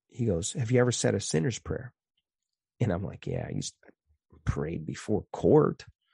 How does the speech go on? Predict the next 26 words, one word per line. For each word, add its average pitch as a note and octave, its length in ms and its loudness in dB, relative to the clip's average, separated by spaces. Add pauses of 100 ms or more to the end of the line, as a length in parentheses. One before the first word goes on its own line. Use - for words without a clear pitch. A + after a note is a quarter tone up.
(360)
Uh, D#2+ 400 0
I F#2+ 180 0
would, - 260 -2 (100)
I F#2+ 80 0
would E2 200 -2
pray F2+ 540 2 (560)
every A#2+ 260 2
once G2 200 0
in G2 80 2
a F#2+ 40 4
while G2+ 400 2
when G#2 220 -2
we A2 140 0
were, G#2 180 -2 (120)
you G#2+ 160 -2
know, F#2+ 100 -2
when F#2+ 160 -6
I F#2+ 40 -6
thought G2 280 0
we G#2 80 0
were G2 60 0
gonna G2 120 0
get, F#2 180 -2 (580)
you F#2+ 100 -4
know, - 640 -12
uh, - 100 -6